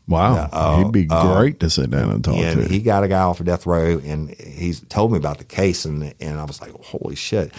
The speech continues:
Speaker 2: But I think it was out of Missouri. So
Speaker 1: Yeah.
Speaker 2: he's, he's in all federal courts and everywhere else. And, uh,
Speaker 1: Right.
Speaker 2: Tom, Tom is, Thomas Davenport. But he, I mean, he believes in, in, you know,
Speaker 1: If
Speaker 2: everybody deserves a criminal defense, and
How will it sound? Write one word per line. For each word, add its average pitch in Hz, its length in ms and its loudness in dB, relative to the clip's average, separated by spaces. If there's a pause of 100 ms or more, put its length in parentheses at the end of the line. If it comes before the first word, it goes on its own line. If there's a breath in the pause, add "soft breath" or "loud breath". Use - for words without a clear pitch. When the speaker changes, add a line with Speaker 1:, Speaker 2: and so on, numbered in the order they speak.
(120 loud breath)
Speaker 2:
But 120 80 0
I 113 80 0
think 214 140 -2
it - 20 -2
was 196 120 -2
out 80 100 -6
of 69 80 -8
Missouri. 73 560 -4 (340 loud breath)
So - 120 0
Speaker 1:
Yeah. 135 60 2
Speaker 2:
he's, 90 160 0
he's 143 320 4 (200)
in 95 120 0
all 104 180 4
federal 98 260 2
courts 92 380 0
and 87 80 -2
everywhere 80 320 0
else. 73 180 -4
And, 82 160 -14 (100)
uh, 101 40 0
Speaker 1:
Right. 110 440 2
Speaker 2:
Tom, 85 220 0 (160)
Tom 85 260 -4
is, 78 300 -6
Thomas 85 280 -4
Davenport. 78 520 -10 (340 loud breath)
But 80 200 -2
he, 117 240 2
I - 420 -10
mean, 80 300 -6
he 98 160 0
believes 87 840 0 (120)
in, 71 360 -10
in, 71 500 -10 (180)
you 151 120 -4
know, 69 160 -6 (1500)
Speaker 1:
If 107 180 2
Speaker 2:
everybody 110 420 4
deserves 87 400 2
a 82 40 -6
criminal 85 360 0
defense, 80 520 -2
and 78 220 -6